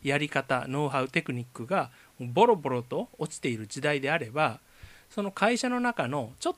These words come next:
と、えー、頭のいい人、ちょっとそういうのに敏感な人、ちょっと意識の高い人が、大体そういうネタを持ってたり、喋ってたりするんですよね。もちろん経営者も。つまり、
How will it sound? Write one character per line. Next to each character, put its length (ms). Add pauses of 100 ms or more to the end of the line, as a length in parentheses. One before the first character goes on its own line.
と、 240 (300)
え 320
ー、 40
頭 300
の 100
い 100
い 20
人、 400
ち 80
ょ 40
っ 40
と 120
そ 160
う 60
い 60
う 20
の 100
に 80
敏 260
感 180
な 100
人、 320 (120)
ち 80
ょ 40
っ 20
と 100
意 60
識 180
の 100
高 260
い 60
人 200
が、 200 (320)
大 220
体 200
そ 200
う 60
い 40
う 80
ネ 140
タ 140
を 40
持 160
っ 40
て 160
た 140
り、 120
喋 320
っ 40
て 120
た 160
り 300
す 160
る 100
ん 60
で 120
す 80
よ 80
ね。 160 (240)
も 100
ち 80
ろ 80
ん 40
経 260
営 40
者 180
も。 140 (1160)
つ 120
ま 160
り、 260